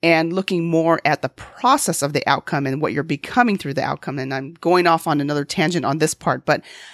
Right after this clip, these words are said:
I really think it's important that you recognize, okay, I have all these things and these steps that I can establish rhythm and get harmony in my day and look for these things that are going to make things flow better. But even if I feel like I've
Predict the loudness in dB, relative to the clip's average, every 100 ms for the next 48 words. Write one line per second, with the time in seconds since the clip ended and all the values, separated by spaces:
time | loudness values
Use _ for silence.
0 | -20 0 2 4 4 4 2 -2 -2 -2
1 | -2 0 0 4 4 4 0 -2 0 0
2 | 0 0 2 2 0 -2 2 0 0 -2
3 | -2 0 2 2 2 -2 0 2 2 0
4 | -2 -2 -2 -2 -2 -4 -4 -6 -6 -4
5 | 0 2 2 2 -2 -4 0 0 -2 0
6 | 0 2 2 4 4 2 0 -2 -2 -2
7 | -2 -4 -10 -20 -12 -2 -2 0 0 0
8 | 0 0 2 4 4 2 0 -2 -2 -2
9 | -4 -2 0 0 0 0 0 -2 0 2
10 | 4 4 2 0 -14 -20 -20 -2 4 4
11 | 4 2 2 4 4 2 -2 -2 0 2
12 | 4 4 2 -2 -2 2 2 0 -6 -20
13 | -20